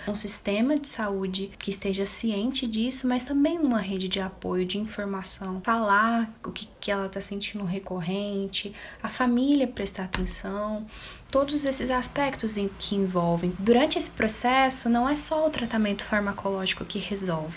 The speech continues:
O remédio dado no hospital, principalmente quando a pessoa tá em crise, é necessário. Porque o que que o benzodiazepínico faz? Como que ele age? Ele vai agir como um calmante.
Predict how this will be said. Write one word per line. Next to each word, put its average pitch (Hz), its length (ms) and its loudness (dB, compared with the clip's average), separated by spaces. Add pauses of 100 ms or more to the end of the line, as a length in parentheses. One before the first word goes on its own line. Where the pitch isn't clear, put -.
(140)
O 196 920 2
remédio 220 480 2
dado 196 240 0
no 190 80 2
hospital, 202 760 0
principalmente 220 920 2
quando 208 200 -2
a - 20 -6
pessoa 202 340 -2
tá 202 140 -2
em 196 100 0
crise, 220 600 -2 (100)
é 285 160 6
necessário. 285 680 0 (520)
Porque 240 200 0
o 269 60 6
que 269 120 -4
que - 100 -2
o 302 40 2
benzodiazepínico 240 880 2
faz? 180 220 -4
Como 247 220 2
que 269 100 0
ele 277 160 4
age? 190 500 4 (480)
Ele 262 120 4
vai 285 160 6
agir 294 240 4
como 277 260 6
um 269 60 6
calmante. 285 840 6